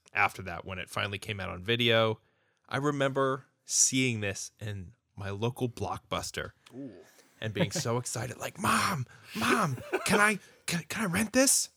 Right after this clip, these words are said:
Speaker 1: Mind you, I had not seen Episode One.
Speaker 2: So you just no, no idea what's going on.
Speaker 1: <laughs> I'd seen the original trilogy, I think, when I was a way younger kid. Um,
Speaker 2: That's fair.
Speaker 1: but I had <laughs> not seen Episode One yet.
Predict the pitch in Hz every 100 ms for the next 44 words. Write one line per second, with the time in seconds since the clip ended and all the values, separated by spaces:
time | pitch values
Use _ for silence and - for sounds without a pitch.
0 | - - - _ _ _ _ - - _
1 | - 135 226 185 185 143 151 165 165 190
2 | - 160 131 127 104 120 117 92 - -
3 | 147 165 156 147 175 165 151 180 160 147
4 | 139 127 220 233 - 202 - 220 123 135
5 | 170 208 196 175 254 208 131 - 104 95
6 | 90 95 - _ _ _ _ _ _ _
7 | - - 143 123 - - 107 120 113 101
8 | - - 98 143 151 113 95 95 - -
9 | - _ _ - - 101 90 78 - -
10 | 120 117 113 135 160 - - 170 165 -
11 | - 170 160 117 123 233 147 -